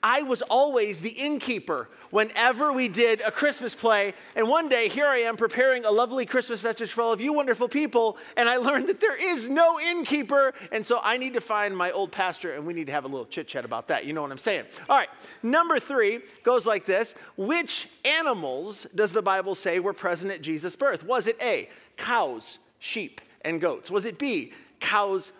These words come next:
donkeys, and goats? Was it C, only sheep and goats? Or was it D, none of the above? Go ahead and, uh,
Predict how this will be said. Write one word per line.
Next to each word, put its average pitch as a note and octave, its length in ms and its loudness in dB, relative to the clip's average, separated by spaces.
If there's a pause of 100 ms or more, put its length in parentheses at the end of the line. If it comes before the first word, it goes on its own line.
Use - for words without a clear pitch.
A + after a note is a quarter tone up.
(160)
donkeys, A#3 600 -2
and D#3 160 -4
goats? C3 400 -6 (180)
Was G3 140 -2
it A#3 120 -6
C, C4 260 -4
only C4 260 0
sheep A3 240 -4
and F#3 120 -2
goats? D#3+ 340 -2 (280)
Or A#3+ 60 -6
was A3+ 120 -4
it A#3+ 100 -10
D, B3 160 -6
none A#3 180 -6
of A3+ 60 -8
the A3+ 100 -8
above? A#3+ 380 -6
Go F#3+ 80 -10
ahead G3+ 120 -2
and, G3+ 100 -4
uh, G3 140 -4